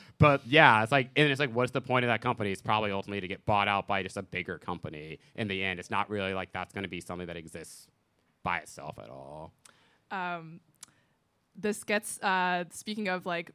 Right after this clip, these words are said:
Speaker 2: financialization of the music industry, um, uh, yeah, in terms of, like, what a lot of music or, like, entertainment startups, I realize, are trying to do, I think, um, the metaverse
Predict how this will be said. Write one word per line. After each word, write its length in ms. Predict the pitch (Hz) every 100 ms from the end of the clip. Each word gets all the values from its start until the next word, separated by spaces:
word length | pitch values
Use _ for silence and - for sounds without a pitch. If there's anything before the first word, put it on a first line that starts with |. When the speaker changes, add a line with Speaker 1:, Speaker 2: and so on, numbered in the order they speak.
| _ _
Speaker 2:
financialization 840 | 190 185 175 196 170 160 180 170 160
of 340 | - 170 160
the 80 | -
music 340 | 175 160 160 160
industry, 720 | 156 170 180 - 185 185 185 -
um, 460 | 170 165 156 156 180 _ - _ _ _ -
uh, 680 | 170 165 160 156 151 147 - - _ _ _ _ _
yeah, 220 | 202 214
in 60 | 190
terms 240 | 226 233
of, 80 | 240
like, 160 | 196 185
what 340 | 185 185 185 180 _ _
a 60 | 190
lot 180 | 175
of 200 | 175 165 -
music 480 | 170 170 165 156
or, 100 | 165
like, 340 | 160 147 143 -
entertainment 580 | 175 165 - 165 160 156
startups, 480 | - 147 151 151 -
I 60 | 160
realize, 380 | 156 156 160
are 80 | 165
trying 220 | - 165
to 60 | 156
do, 400 | 165 156 156 156
I 80 | -
think, 420 | 175 160 151 - - _ _ -
um, 460 | 170 156 151 151 151 _ -
the 80 |
metaverse 720 | 180 165 160 160 165 - -